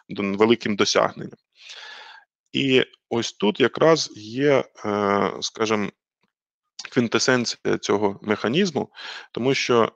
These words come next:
е, зрозуміло, е, видатки на оплату енергоносіїв мають бути, е, сплачені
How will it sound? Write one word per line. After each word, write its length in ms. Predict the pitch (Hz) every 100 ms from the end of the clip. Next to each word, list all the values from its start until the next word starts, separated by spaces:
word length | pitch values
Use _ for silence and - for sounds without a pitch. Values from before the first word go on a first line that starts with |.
| -
е, 300 | 107 104 104
зрозуміло, 720 | 104 113 120 135 107 98 - -
е, 580 | 104 104 101 101 - - - -
видатки 480 | 104 110 120 - 113
на 140 | 110
оплату 440 | 110 104 110 - 98
енергоносіїв 800 | 110 104 104 101 95 - 101 101 98
мають 340 | 98 98 98
бути, 320 | 101 95 -
е, 580 | 98 92 98 98 98 101
сплачені 680 | 101 - 101 - 98 107 104